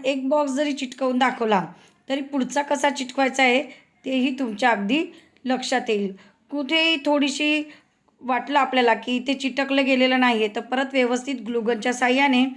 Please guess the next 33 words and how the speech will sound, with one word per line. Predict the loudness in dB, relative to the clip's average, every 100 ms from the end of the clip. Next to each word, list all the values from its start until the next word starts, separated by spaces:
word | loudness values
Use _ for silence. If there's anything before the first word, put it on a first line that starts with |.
| -12 -20 _ _ -10
तिथला | -8 -2 0
जो | 0 2
भाग | 4 4
आहे | 4 4 2 -2 -12 _ -8
तो | 0
व्यवस्थित | 0 2 -2 -4 -6 -8 _ _ _ _
चिकटवून | -16 -10 -2 0 2
घ्यायचा | 2 2 2 0
आहे | 0 -4
आणि | -4 -4 -2
नंतर | -2 -4 -4
उरलेली | -4 0 0 0
ऊल | -2 -4 -4
कट | -8 -6
करून | 0 2 4 2 -6 _ _ -12
असं | -6
व्यवस्थित | -2 0 0 -2 -6 -4
ते | -4 2
टोक | 2 2
जे | 2
आहे | 2 4 2 -2 -8 -20 -10
जेणेकरून | -2 -2 0 -2 -2 -2
ते | 0
निघणार | 0 2 2 2
नाही, | 0 0
अशा | -2 0 -2
पद्धतीने | -2 -4 -4 -4 -6
परत | -4 -2 -2 -6 -20 _ _ _ -6
पॅक | -6 -4
चिटकवून | -6 -6 -4 -2 0 0 -2 -16 _ _ _
घ्यायचा | -6 0 0 0 0
आहे. | 2 2
बघा, | 0 2 2